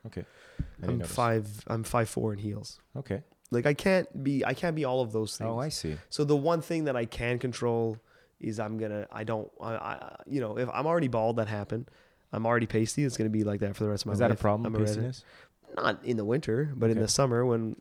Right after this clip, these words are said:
Speaker 2: you
Speaker 1: You're
Speaker 2: know,
Speaker 1: kind of in the
Speaker 2: we're at
Speaker 1: good
Speaker 2: the
Speaker 1: country
Speaker 2: beach.
Speaker 1: for pastiness. It's
Speaker 2: Yeah,
Speaker 1: kinda
Speaker 2: unless in, in the summer when we go to the beach.
Speaker 1: It's a bit of a bitch. Okay.
Speaker 2: I have to, I put on lead paint. That's my sunscreen.
Speaker 1: Bill Burr's my favorite comedian. Just wanna let you know that.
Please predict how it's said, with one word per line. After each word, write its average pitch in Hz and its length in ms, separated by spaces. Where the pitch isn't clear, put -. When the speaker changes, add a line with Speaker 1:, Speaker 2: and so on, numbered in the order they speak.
Speaker 2:
you 117 120
Speaker 1:
You're 120 100
Speaker 2:
know, - 60
Speaker 1:
kind 165 100
of 147 100
in 123 60
the 110 80
Speaker 2:
we're 92 140
at 104 60
Speaker 1:
good - 0
Speaker 2:
the 104 100
Speaker 1:
country 104 300
Speaker 2:
beach. 90 100
Speaker 1:
for 87 100
pastiness. - 440
It's - 80
Speaker 2:
Yeah, 120 100
Speaker 1:
kinda 104 300
Speaker 2:
unless 135 360
in, 120 260
in 113 180
the 98 60
summer - 240
when 107 100
we 113 100
go 113 80
to 113 80
the 107 60
beach. 113 360
Speaker 1:
It's - 100
a - 40
bit 95 100
of 87 60
a 87 160
bitch. - 180
Okay. 113 80
Speaker 2:
I 110 40
have 110 180
to, 110 100
I 110 80
put 131 160
on 110 260
lead 107 400
paint. 107 360
That's 101 240
my 104 120
sunscreen. 98 380
Speaker 1:
Bill 123 120
Burr's 117 220
my 113 100
favorite 98 300
comedian. 87 340
Just 92 160
wanna 87 160
let 85 180
you 90 100
know - 20
that. 101 340